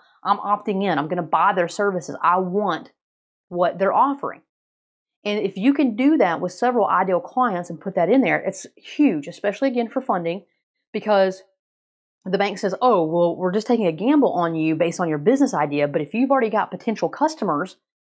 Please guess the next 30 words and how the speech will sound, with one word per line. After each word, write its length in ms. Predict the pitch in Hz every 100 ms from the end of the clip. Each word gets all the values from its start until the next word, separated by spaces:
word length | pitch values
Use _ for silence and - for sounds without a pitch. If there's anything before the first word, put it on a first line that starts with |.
| _ _ _ _
that 160 | 190
makes 220 | 202 196 208
us 100 | 190
feel 220 | 185 185
a 100 | 190
little 160 | 170
bit 220 | 165 220 202
better 480 | 170 151 202 247 _ _ _ _ -
about 540 | 175 185 180 185 185 _ _ _
loaning 360 | 170 165 160 170
you 60 | 175
the 80 |
money, 340 | 233 311 - -
right? 400 | 160 147 208 269 _ _ -
That's, 320 | 123 - - _
that's 220 | - -
really 160 | 208 214
what 180 | 196 185
happens. 480 | 208 247 - - _ _ _ _ -
The 160 | 208
other 160 | 254 330
thing 280 | 320 190 180
is, 180 | 180 - _ - _ -
man, 140 | 302
it 100 | 202
gives 220 | 185 277
you 100 | 269
a 60 | 156
boost, 760 | 147 190 302 359 - - -
right? 380 | - 170 277 277